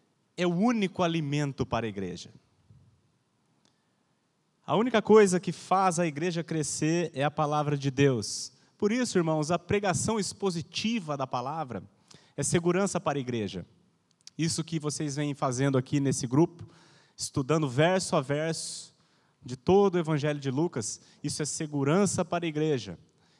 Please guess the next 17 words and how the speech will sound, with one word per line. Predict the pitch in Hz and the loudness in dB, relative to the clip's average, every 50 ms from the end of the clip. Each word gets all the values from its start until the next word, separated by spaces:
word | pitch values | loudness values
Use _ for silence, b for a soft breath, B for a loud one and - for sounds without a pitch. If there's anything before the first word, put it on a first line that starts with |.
| b b | b b
Isso | 123 104 - 139 | -6 -4 -4 -2
é | |
uma | 139 151 143 | -2 -4 -6
bênção | 113 107 123 143 175 185 180 - - 156 143 | -4 -2 0 2 2 2 2 0 -2 -4 -2
para | - 143 131 135 | -2 -2 -2 -2
a | |
igreja. | 127 113 117 113 107 98 92 85 90 82 - _ b b b b b b b b b _ | -2 -4 -4 -4 -4 -4 -6 -8 -10 -14 -16 _ b b b b b b b b b _
Porém, | - 180 175 156 170 185 185 | 0 2 2 4 2 2 2
irmãos, | 170 156 139 131 127 113 104 98 - - - - - _ - | 0 0 0 0 0 0 0 -2 -4 -6 -8 -10 -14 _ -2
às | 135 147 147 120 107 | 0 0 0 2 2
vezes | 123 143 170 165 139 120 113 98 - - - b b b b b b b b | 2 2 2 2 0 -2 -4 -6 -8 -8 -12 b b b b b b b b
representa | - 135 139 - 156 151 135 123 135 151 151 156 156 - - - - - - b b b b b b b b b b - | -6 -4 -4 -2 -2 -2 0 0 0 0 0 2 4 2 2 2 0 -6 -20 b b b b b b b b b b -6
um | 139 143 | -6 -4
problema | 143 165 165 147 131 135 151 170 175 165 147 | -2 0 0 0 2 2 2 2 2 2 0
para | - - | -2 -2
o | - | -4
pregador. | - 151 143 127 139 131 117 131 127 110 101 | -2 -2 0 0 0 0 0 0 0 0 -2